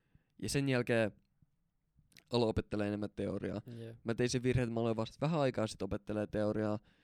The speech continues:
Speaker 1: niin mä oon sillä kinda jäljessä.
Speaker 2: Mm.
Speaker 1: You know. Mä oon niinku jossain tietyssä aspekt-, osa-alueessa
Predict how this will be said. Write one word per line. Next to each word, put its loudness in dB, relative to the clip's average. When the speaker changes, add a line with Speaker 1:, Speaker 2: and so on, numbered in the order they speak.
Speaker 1:
niin 0
mä 0
oon 0
sillä -2
kinda -2
jäljessä. -2
Speaker 2:
Mm. -8
Speaker 1:
You -4
know. -4
Mä 4
oon 4
niinku -2
jossain 4
tietyssä 2
aspekt-, -4
osa-alueessa 4